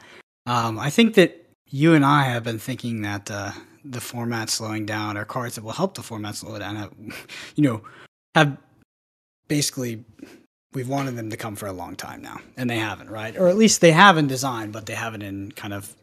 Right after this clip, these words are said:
the way they've affected the meta. So do I think, I mean,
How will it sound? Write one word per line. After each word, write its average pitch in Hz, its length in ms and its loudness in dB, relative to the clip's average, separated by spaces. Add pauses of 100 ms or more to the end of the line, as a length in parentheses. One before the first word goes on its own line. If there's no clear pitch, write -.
(140)
the 98 520 -8
way 107 120 -8
they've 101 200 -14
affected 104 480 -12
the 95 60 -12
meta. 95 340 -10 (540)
So 175 180 4
do 165 200 8
I 160 100 6
think, 147 440 -4
I 139 80 -2
mean, 123 300 -4